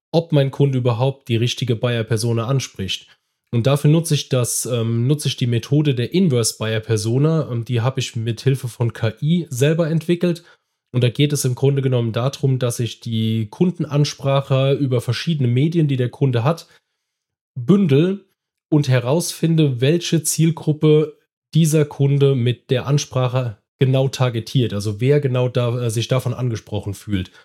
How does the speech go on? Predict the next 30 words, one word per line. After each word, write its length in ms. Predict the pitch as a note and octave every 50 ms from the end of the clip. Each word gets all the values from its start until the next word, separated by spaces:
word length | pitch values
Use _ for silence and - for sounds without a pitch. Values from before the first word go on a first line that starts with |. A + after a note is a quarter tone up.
| _ _ _ _ _ _ _ _ _ _
Und 120 | - B2 A2+
so 140 | A#2 D3 E3+
bekomme 380 | F3 D#3+ - - E3+ F3 E3+
ich 80 | C#3+ D3
im 100 | C#3 C3
Grunde 260 | - C#3+ C#3+ C#3+ C#3
genommen 440 | C3 C3 C3 C3 B2+ C3 C3 - _ -
rückwärts 600 | B2 B2 D#3+ G#3 G3+ - - C#3 B2 - - -
gerichtet 560 | - B2+ A#2 C3+ C#3 - - - C#3 - -
heraus, 560 | B2 A#2+ G#2+ A2 A2+ C3+ E3 F3 E3 - - - _ _ _ _ _ _ -
ob 160 | D3 D3 -
mein 240 | D3 B2+ B2 B2 B2
Kunde 500 | - - D#3+ F3+ F#3+ F3+ F#3 F3+ F3 -
aktuell 420 | D3 D3 - - C#3+ A#2+ C3+ C#3+
schon 360 | C#3 - - C3+ C#3 C#3 - -
eine, 260 | B2 B2 B2 B2 C3+
in 220 | - - D3 C3
die 100 | B2 B2
richtige 400 | A#2+ C#3 B2+ - - G#2+ - A#2
Richtung 320 | C3 D3+ D3 - F#3+ F3 -
tendiert 460 | - F3+ F#3 E3 F3 F3+ F3 E3 -
oder 180 | D#3 C#3+ C#3
vielleicht 340 | B2+ - C#3 C3+ C3 B2 -
sogar 260 | - C3 A#2 B2+ A#2+
eine 120 | A#2 A#2 A2+
völlig 300 | - - C3+ B2 A#2 -
falsche 340 | - - E3 C#3+ - G2+ F#2
Zielgruppe 460 | - - G2+ G2 - - F#2 G2 F#2+
anspricht. 600 | F2 G2 G2+ - - - - G#2 F#2 - - - _ _ _ _ _ _ _ _ _ _ _ _ _ _
Und 400 | - C3 B2+ B2 B2 A#2 - -